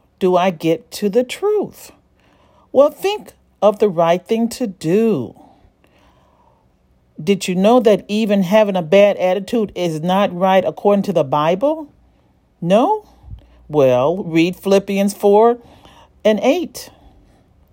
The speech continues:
It talks about how to think about things, about how to get into a better mood.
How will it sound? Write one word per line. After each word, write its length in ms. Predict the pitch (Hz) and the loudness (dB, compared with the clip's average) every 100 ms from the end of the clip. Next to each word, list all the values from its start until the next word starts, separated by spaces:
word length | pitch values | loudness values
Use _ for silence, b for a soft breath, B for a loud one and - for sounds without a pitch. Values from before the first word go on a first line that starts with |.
| _ _ _ b b b b | _ _ _ b b b b
It 120 | 240 | -2
talks 280 | 247 330 - | 2 0 0
about 400 | 240 220 208 202 b b | 2 4 2 0 b b
how 320 | - 233 233 233 | -6 0 2 2
to 100 | 247 | -2
think 240 | 339 349 | -4 -2
about 380 | 208 156 131 - | -2 -2 -2 -6
things, 500 | 117 90 87 - - _ _ _ b b b | -10 -10 -16 -18 -20 _ _ _ b b b
about 300 | 175 185 180 | 2 2 2
how 380 | 214 208 220 226 | 0 2 2 2
to 120 | 226 | -2
get 220 | 180 185 185 | 0 0 0
into 380 | 185 - 196 | -8 -4 -4
a 160 | 170 170 | 0 0
better 400 | 147 151 160 165 | 0 2 2 2
mood. 680 | 147 156 185 180 117 - | 0 2 4 2 0 -10